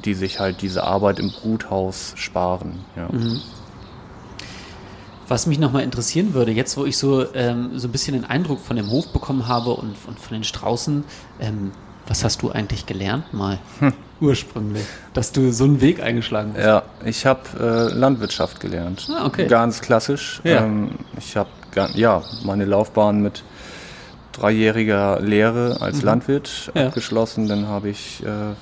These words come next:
Speaker 1: Fachschule besucht, dann habe ich, äh, Meisterschule besucht.
Speaker 2: Ja.
Speaker 1: Und, ähm, ja, dann bin ich Straußenfarmer geworden. Ja.
Speaker 2: Okay.
Speaker 1: Wobei das mit dem, mit der Straußenfarm eigentlich schon immer irgendwie so ein bisschen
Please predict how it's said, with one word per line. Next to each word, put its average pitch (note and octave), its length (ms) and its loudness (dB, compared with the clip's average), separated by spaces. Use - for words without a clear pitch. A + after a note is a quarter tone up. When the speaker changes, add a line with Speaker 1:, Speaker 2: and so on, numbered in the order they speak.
Speaker 1:
Fachschule A#2 460 0
besucht, A#2 720 -4
dann G2+ 220 -2
habe G2 280 0
ich, - 400 -6
äh, G2 200 -4
Meisterschule G#2+ 640 0
besucht. G#2 500 -4
Speaker 2:
Ja. D3 140 -2
Speaker 1:
Und, G2+ 520 -4
ähm, F#2+ 500 -4
ja, G2 300 4
dann G2 460 -4
bin G#2+ 120 0
ich A2 100 -2
Straußenfarmer G#2 680 2
geworden. F2+ 560 -4
Ja. F#2 160 -4
Speaker 2:
Okay. A#2 220 -6
Speaker 1:
Wobei G#2 300 4
das A2+ 200 0
mit A2+ 100 0
dem, G#2 100 2
mit F#2+ 120 -4
der G2 80 0
Straußenfarm G2 720 -2
eigentlich F2 300 -6
schon F2+ 240 -6
immer F2 280 -4
irgendwie F2 300 -4
so F2 160 -6
ein E2 80 -6
bisschen F2+ 520 -2